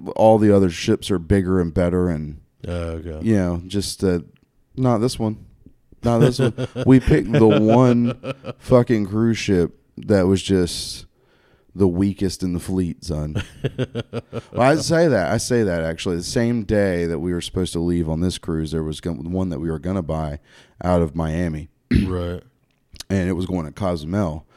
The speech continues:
Speaker 1: That was the main reason we were gonna choose that, was to go to Cozumel for a day.
Speaker 2: Yeah.
Speaker 1: And, uh, then I was like, we looked up, and 'cause we were driving, not flying,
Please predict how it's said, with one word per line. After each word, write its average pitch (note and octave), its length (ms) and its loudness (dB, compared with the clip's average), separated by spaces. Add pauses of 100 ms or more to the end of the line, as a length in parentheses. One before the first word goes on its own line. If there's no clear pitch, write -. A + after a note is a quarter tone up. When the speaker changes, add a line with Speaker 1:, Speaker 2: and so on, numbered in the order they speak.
(240)
Speaker 1:
That G#2 140 0
was G2 160 -2
the F2 80 -6
main F#2 280 -2
reason E2+ 440 -4
we E2+ 100 -4
were E2 100 -4
gonna D#2+ 180 -8
choose C#3 280 -2
that, D#2+ 220 -2
was D#2+ 140 -4
to D#2 40 -6
go D#2+ 160 -4
to D#2 60 -8
Cozumel D#2+ 600 -2
for D#2 180 -6
a D2+ 80 -8
day. D2+ 400 -8 (240)
Speaker 2:
Yeah. F#2 420 -6
Speaker 1:
And, E2 400 -6
uh, D#2 340 -8 (960)
then F#2+ 300 -2
I F2+ 60 -2
was E2+ 200 -6
like, E2 180 -4
we F#2 100 -2
looked F2+ 280 -2
up, F2 220 0
and D#2+ 220 -4
'cause F2+ 160 -4
we G2+ 100 0
were F#2+ 100 0
driving, E2+ 420 -4
not E2 180 -6
flying, E2+ 580 -6